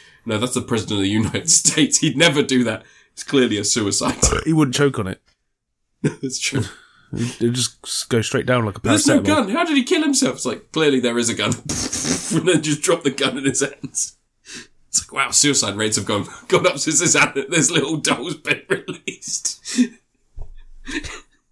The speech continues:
Speaker 1: Oh, that'd be great. I'm actually, I think that might be the sequel idea they need.
Speaker 2: No, my, the sequel will be there's two Megans.
Speaker 1: No,
Speaker 2: Right?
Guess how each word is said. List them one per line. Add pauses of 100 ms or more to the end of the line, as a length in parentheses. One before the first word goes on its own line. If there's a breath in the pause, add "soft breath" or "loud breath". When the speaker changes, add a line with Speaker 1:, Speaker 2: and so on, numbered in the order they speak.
(1400 loud breath)
Speaker 1:
Oh,
that'd
be
great. (440)
I'm
actually,
I
think
that
might
be
the
sequel
idea
they
need. (920)
Speaker 2:
No,
my,
the
sequel
will
be
there's
two
Megans.
Speaker 1:
No,
Speaker 2:
Right?